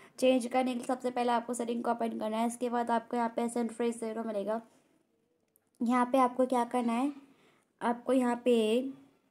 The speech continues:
ऊपर का स्क्रॉल करना है, यहाँ पे सिस्टम को ओपन करेंगे। यहाँ पे आपको, उसके बाद आपको यहाँ पे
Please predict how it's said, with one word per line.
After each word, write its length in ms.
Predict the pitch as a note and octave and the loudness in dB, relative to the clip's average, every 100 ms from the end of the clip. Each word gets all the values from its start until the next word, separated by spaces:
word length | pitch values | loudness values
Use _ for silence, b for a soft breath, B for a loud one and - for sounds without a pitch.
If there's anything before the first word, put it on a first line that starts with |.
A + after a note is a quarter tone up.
| _ _ _ _ _ b b b b A#3+ | _ _ _ _ _ b b b b -6
ऊपर 200 | A#3+ A#3+ | 0 0
का 240 | B3+ C4 | 4 2
स्क्रॉल 280 | B3+ B3 A#3+ | 2 0 0
करना 240 | A#3+ A#3 | 0 -2
है, 60 | A#3 | 0
यहाँ 180 | A#3+ A#3 | 0 -2
पे 120 | A#3+ | -2
सिस्टम 360 | A#3 A#3 A#3+ | -4 -4 -4
को 100 | A#3 | 0
ओपन 240 | A#3+ A#3 A#3 | 0 0 -2
करेंगे। 360 | A#3 A3+ A3+ | -2 -2 -2
यहाँ 260 | A#3+ A3+ A3 | 0 -2 -4
पे 60 | A#3 | -4
आपको, 200 | A3+ A#3 | -4 -4
उसके 280 | A#3 - A#3+ | -8 -6 -4
बाद 280 | A3+ A3 A3+ | -2 -2 0
आपको 260 | A3+ - | -2 -2
यहाँ 280 | A#3+ A3+ A3 | -2 -2 -4
पे 320 | A3+ A3+ B3+ | -2 0 0